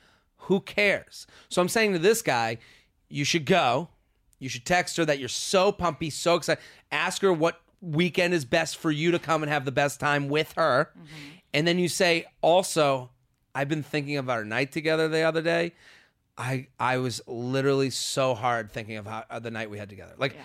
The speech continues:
Speaker 1: and throw that in there. Throw that grenade text where it's just like, "Uh, the other night, I fucking had a dream about the night we had," like, make it up.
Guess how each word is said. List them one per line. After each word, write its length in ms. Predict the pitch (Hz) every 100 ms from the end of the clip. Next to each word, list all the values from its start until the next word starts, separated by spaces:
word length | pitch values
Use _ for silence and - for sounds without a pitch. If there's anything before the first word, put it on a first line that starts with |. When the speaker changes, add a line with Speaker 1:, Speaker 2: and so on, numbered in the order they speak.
| - - _ 143
Speaker 1:
and 260 | 160 139 - _ 170 147 127 - -
throw 540 | - - 156 175 208
that 240 | 196 185
in 140 | 170 143
there. 180 | 98 -
Throw 220 | - 175 208
that 220 | 214 -
grenade 640 | 185 165 156 151 101 - _ _
text 540 | - 127 98 - - - _ _
where 160 | 143 147
it's 80 | 131
just 140 | 151
like, 240 | 151 - _ _ _ _ _ -
"Uh, 360 | 120 123 120 120
the 140 | 127
other 140 | 135 143
night, 300 | 135 151 156 _ _ -
I 220 | 113 131
fucking 400 | 135 - 135 135
had 140 | 123 123
a 40 |
dream 460 | 120 123 123 131 131 _ - -
about 220 | 127 120
the 80 | 117
night 240 | 117 123
we 80 | 127
had," 160 | 139 190
like, 120 | 185
make 260 | 180 214 214
it 60 |
up. 220 | 208 -